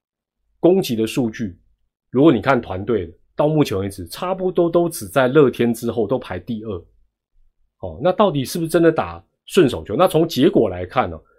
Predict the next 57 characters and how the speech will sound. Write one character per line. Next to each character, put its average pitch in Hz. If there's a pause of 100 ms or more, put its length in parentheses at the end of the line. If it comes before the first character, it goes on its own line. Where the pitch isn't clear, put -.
(220)
与 120
其 135
说 160
是 156
顺 147
手 87
球， 92
不 156
如 117
讲 82
说 110
是 113
有 101
一 -
点 95 (120)
大 117 (160)
开 104
大 87
合， - (500)
大 107
开 95
大 85
合。 82
怎 104
么 131
说 147
呢？ 143 (400)
我 117
今 147
天 156
算 156
了， 120 (560)
呃， 113
今 151
年 120
爪 95
队 123
的， 117 (100)
哦， 139
今 170
天 180
是 156
赢 120
两 85
分 107
嘛， 101
哦， 90
今 139
天 156
不 131
算 139
的 120
话 113
无 113
所 101
谓 113
了， 90